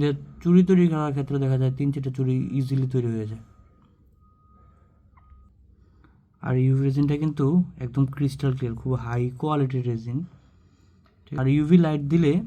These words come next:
যেটা আপনি যদি কম পাওয়ারের লাইট দেন, তখন দেখা যায় যে অনেক সময় লাগে শুকাইতে, দুই আড়াই ঘন্টা, তিন ঘন্টা সময় লাগে। But আমাদের যে লাইটটা, এই যে লাইটটা দেখেন, এটা কিন্তু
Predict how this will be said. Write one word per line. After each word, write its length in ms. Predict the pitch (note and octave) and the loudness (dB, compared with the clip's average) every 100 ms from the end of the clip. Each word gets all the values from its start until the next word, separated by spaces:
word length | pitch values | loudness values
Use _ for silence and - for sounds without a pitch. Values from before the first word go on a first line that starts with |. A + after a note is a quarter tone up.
| - - _ - - _ - | -8 -20 _ -20 -20 _ -6
যেটা 140 | C3 C3+ | -2 -2
আপনি 120 | C#3+ D3 | -2 -4
যদি 100 | D3+ D3+ | -4 2
কম 120 | F3+ F#3 | 6 6
পাওয়ারের 300 | F#3+ F3+ E3 C#3+ | 6 4 4 2
লাইট 160 | A#2+ A#2 | 0 -2
দেন, 100 | A#2+ A#2 | -4 -2
তখন 160 | C3 C#3 | 0 0
দেখা 160 | C3 C3 C#3 | 0 0 0
যায় 120 | C3+ | 0
যে 60 | D3+ F#3+ - - - - | 0 -2 -8 -20 -20 0
অনেক 140 | E3 F#3 - | 6 6 4
সময় 220 | C3+ C#3 C3+ | 2 4 2
লাগে 140 | A#2+ | -2
শুকাইতে, 300 | C3 B2+ A#2 A#2 - _ _ _ C3 | -4 -6 -6 -10 -16 _ _ _ -2
দুই 120 | B2+ | 0
আড়াই 140 | B2+ A#2+ | 0 0
ঘন্টা, 140 | B2 A#2+ | -2 -2
তিন 80 | B2 | -4
ঘন্টা 140 | A#2 | -4
সময় 140 | A#2 A2+ | -6 -8
লাগে। 120 | A2+ A#2+ | -6 -6
But 100 | A#2+ - - - _ _ B2+ | -8 -12 -20 -20 _ _ 0
আমাদের 220 | C3 C3+ C3 | 2 2 2
যে 60 | C#3 | 2
লাইটটা, 300 | B2+ - C3 A3+ - - _ _ _ _ _ _ D3 | 0 -2 -4 -6 -8 -20 _ _ _ _ _ _ -2
এই 80 | C3 A#2+ | -2 0
যে 80 | B2+ A#2 | -4 -4
লাইটটা 340 | A2 A2 C3+ F3+ - - - _ - | -6 -8 -8 -8 -10 -20 -20 _ -14
দেখেন, 240 | A2 B2 B2+ | -10 -8 -8
এটা 120 | C3 C3+ | -4 -4
কিন্তু 160 | D3+ | -2